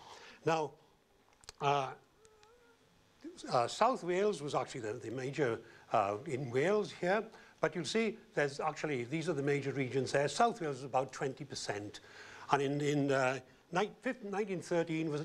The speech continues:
yet again another, uh, record output by the, by the British coalfields, something like two hundred eighty-seven million tonnes of coal, uh, one million people, three thousand mines. It was a huge industry, uh, going on there. But it was marred in, in Wales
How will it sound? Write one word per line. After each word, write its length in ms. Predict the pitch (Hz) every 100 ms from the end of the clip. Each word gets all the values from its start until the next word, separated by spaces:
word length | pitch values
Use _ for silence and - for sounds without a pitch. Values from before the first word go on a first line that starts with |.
| 151
yet 160 | 208
again 360 | 196 151 185 165
another, 480 | 139 151 233 156 113 - -
uh, 140 | 127
record 320 | 120 151 175 151
output 460 | 139 139 143 120
by 160 | 127 156
the, 140 | 151
by 240 | 117 135 196
the 80 |
British 320 | - 143 - -
coalfields, 640 | 113 120 - 147 147 139 - - -
something 220 | - 151
like 200 | 117 -
two 160 | - 170
hundred 240 | 151 139
eighty-seven 520 | 139 139 - 139 135
million 380 | 131 135 143 127
tonnes 380 | 123 143 143 135
of 120 | 135
coal, 440 | - 156 139 143 - - - -
uh, 160 | 113
one 320 | 110 147 165 151
million 360 | 160 151 151
people, 400 | 147 160 147 160
three 260 | 143 - 151
thousand 440 | 143 156 139 151
mines. 380 | 135 135 143 135
It 280 | - - -
was 80 | 185
a 40 |
huge 500 | - 214 233 226 123
industry, 580 | 139 135 147 - 120 110 - - -
uh, 140 | 127
going 260 | 113 131 139
on 180 | 123 127
there. 240 | 104 107 - - -
But 140 | 160
it 40 | 170
was 120 | 139
marred 360 | 156 190 247 180
in, 200 | 131 151
in 180 | 143
Wales 460 | 139 143 117 123